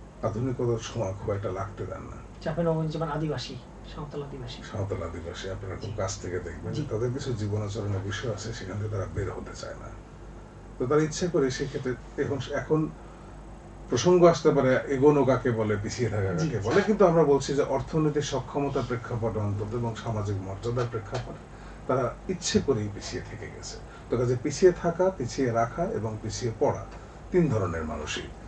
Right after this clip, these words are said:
Speaker 2: জি।
Speaker 1: এখানে প্রযোজ্য।
Speaker 2: তো আশা করি, আহ, আপনাদের কাজের মধ্যে দিয়ে এই মানুষগুলি নিজের জায়গা, নিজের স্বপ্নটাকে বুঝতে শিখবে এবং তার সক্ষমতাটাকে তৈরি করবে। আমরা একটু অন্যদিকে যেতে চাইছি।
Speaker 1: Sure।
Speaker 2: আহ, একটু পরিবারের দিকে যেতে চাইছি। পরিবারে
Speaker 1: হুম।
Speaker 2: কে কে আছেন?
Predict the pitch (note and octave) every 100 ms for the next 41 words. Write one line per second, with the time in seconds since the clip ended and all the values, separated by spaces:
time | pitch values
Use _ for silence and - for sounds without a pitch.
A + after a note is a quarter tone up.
0 | D3+ C#3 - - F2 D#2+ D#2+ D#2 - -
1 | - - - - - - - F3 D#3+ D#3+
2 | F3+ F3 F#3+ F#3 E3+ E3+ E3 G3 F3 F3
3 | E3+ E3+ E3 E3 E3+ F3 F3+ E3+ E3 D#3+
4 | D#3 F3 E3+ E3 E3 F3+ D#3 D#3+ D#3+ D#3+
5 | E3 E3 E3+ D#3+ E3 - E3+ G#3+ G3 F3+
6 | G#3 G#3+ - - - E3 F#3+ - G#3 G#3
7 | D#3+ A3 - - - E3+ E3+ F3+ - E3+
8 | D#3+ F3+ F3+ - F#3+ F#3+ F#3 F3+ F3+ E3+
9 | D3+ D3+ D#3 G3 F3+ F3+ G#3 - A3 G#3+
10 | E3 D3 C#3+ C#3 C#3+ A2 - - - -
11 | - - - - F3+ F#3+ F#3 A3+ A3 F#3+
12 | F#3 G3+ G#3 G#3 G#3 F#3+ F3+ F#3 F#3 F3
13 | E3 A3 G3+ G3+ F#3+ G#3 F#3+ F3+ D#3 -
14 | -